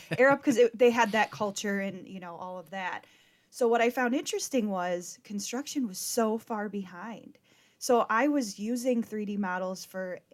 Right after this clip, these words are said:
uh, you know, analysis and producing draw-, documents. I was even reviewing submittals in three D. I mean, there were so many amazing things that aren't even the norm now, which they could be.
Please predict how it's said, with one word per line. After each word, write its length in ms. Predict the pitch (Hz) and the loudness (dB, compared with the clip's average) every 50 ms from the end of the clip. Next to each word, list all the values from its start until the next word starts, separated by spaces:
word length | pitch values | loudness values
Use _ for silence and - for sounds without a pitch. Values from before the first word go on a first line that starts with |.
| _ | _
uh, 140 | - - - | -20 -16 -10
you 100 | 190 196 | -8 -6
know, 120 | 196 185 185 | -6 -6 -6
analysis 880 | 185 190 202 202 202 196 190 202 196 - - 208 196 190 190 - - - _ | -6 -4 -2 0 0 2 0 0 -2 -2 0 0 0 0 0 -4 -10 -12 _
and 420 | 190 185 185 185 180 180 175 175 - | -16 -14 -12 -12 -12 -12 -14 -16 -16
producing 500 | - 196 185 175 180 185 - 202 190 190 | -12 -12 -10 -10 -10 -10 -10 -8 -8 -8
draw-, 400 | 175 180 175 170 170 170 175 170 - - 185 | -8 -8 -6 -6 -4 -4 -6 -8 -10 -14 -6
documents. 800 | - 202 196 190 - - 196 180 185 180 180 175 180 175 - - - | -2 0 0 0 -2 -6 -8 -8 -8 -8 -10 -12 -14 -16 -16 -14 -8
I 120 | 196 220 | -2 0
was 120 | 233 226 220 | 0 0 0
even 240 | 240 214 247 226 202 | -2 -2 -2 -2 -2
reviewing 460 | 185 196 180 160 185 180 196 196 196 | -6 -8 -10 -10 -12 -8 -6 -6 -6
submittals 460 | 196 - 185 180 180 185 185 180 180 | -6 -8 -12 -8 -6 -4 -4 -6 -8
in 100 | 185 180 | -12 -12
three 240 | 180 - 185 180 175 | -14 -14 -16 -14 -14
D. 140 | 180 180 190 | -10 -10 -8
I 40 | |
mean, 120 | 185 208 208 | -6 -6 -6
there 100 | 214 208 | -4 -4
were 60 | 220 | -6
so 320 | 208 - - - 240 233 | -6 -6 -2 0 0 2
many 200 | 247 254 262 254 | 2 2 2 2
amazing 460 | 240 214 196 196 190 196 185 190 202 190 | 0 0 -2 -4 -4 -6 -6 -6 -8 -8
things 420 | - - 175 175 190 208 214 196 | -6 -8 -10 -8 -8 -8 -8 -6
that 160 | 180 170 - - | -8 -8 -8 -8
aren't 160 | 185 185 185 190 | -10 -10 -8 -10
even 180 | 190 185 180 | -10 -10 -12
the 60 | 175 | -12
norm 380 | 170 160 160 151 160 165 175 190 | -14 -16 -16 -18 -18 -18 -16 -12
now, 340 | 202 220 233 247 277 294 294 - - - - - - - | -10 -8 -6 -4 -4 -6 -6 -8 -16 -20 -20 -20 -14 -12
which 200 | 190 190 - - | -10 -10 -8 -8
they 100 | 190 185 | -8 -10
could 300 | - - 175 160 151 156 | -4 -6 -6 -6 -4 -6
be. 260 | 214 254 277 302 | -6 -6 -6 -6